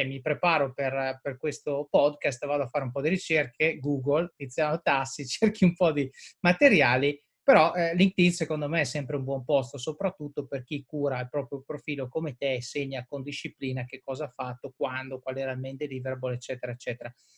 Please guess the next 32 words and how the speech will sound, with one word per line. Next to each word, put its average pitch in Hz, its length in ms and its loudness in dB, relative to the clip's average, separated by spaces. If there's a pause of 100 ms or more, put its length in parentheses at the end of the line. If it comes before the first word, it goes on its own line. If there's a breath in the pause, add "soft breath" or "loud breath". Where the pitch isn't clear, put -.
(320)
E 311 100 2
vedo 285 120 8
un 151 80 4
percorso - 480 2
veramente 156 480 2
ricco, 135 380 -4
quindi 143 340 0
la 170 140 0
domanda 220 340 2
che 185 120 0
io 190 80 6
mi 165 100 2
sono 139 260 -4
fatto 143 380 -6
nel 131 180 -8
fare 139 260 0
la 135 120 -4
ricerca, 139 580 -2
nell'iniziare 139 680 -2
questa 127 260 -6
ricerca, 139 720 -4 (400)
è 196 120 2
la 156 140 4
prima 165 260 2
domanda 139 380 0
che 127 120 -4
ti 135 100 -8
faccio 127 300 -6
in 123 60 -8
questa 123 240 -8
chiacchierata, 127 640 -6
cioè 127 340 -2